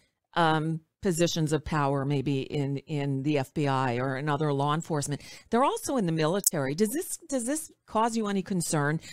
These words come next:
when you hear about, like, the Oath Keepers trials? And you, w-, uh, I mean, it'll be brought up, I'm sure, again on Thursday at the next, possibly the last of the House Select Committee's hearings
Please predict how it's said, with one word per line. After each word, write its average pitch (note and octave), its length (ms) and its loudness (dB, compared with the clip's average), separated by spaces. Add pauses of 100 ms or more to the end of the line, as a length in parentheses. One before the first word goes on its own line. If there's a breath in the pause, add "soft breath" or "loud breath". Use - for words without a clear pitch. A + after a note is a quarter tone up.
(160 loud breath)
when G3+ 160 2
you G3 100 2
hear F#3 220 6
about, F3 260 2
like, D#3+ 140 -2
the E3+ 120 2
Oath E3 200 6
Keepers D3 540 -2 (260)
trials? C#3 420 -2
And D#3 160 0
you, D#3 140 -2
w-, D#3+ 300 -6 (100)
uh, D#3+ 40 -2 (480)
I D#3+ 120 0
mean, D#3 180 0
it'll C#3+ 240 0
be D#3+ 140 4
brought D#3 300 6
up, D#3 180 4
I'm D3+ 140 2
sure, G#3 320 4
again F#3 300 2
on C#3+ 180 2
Thursday E3+ 640 2 (360 loud breath)
at E3 160 2
the E3 80 0
next, E3 440 0
possibly D#3+ 540 2
the D3+ 120 2
last E3 800 4 (300)
of D#3+ 160 2
the D#3 160 2
House D#3 340 4
Select D#3 420 0
Committee's D3 480 -2 (280 loud breath)
hearings G3 640 2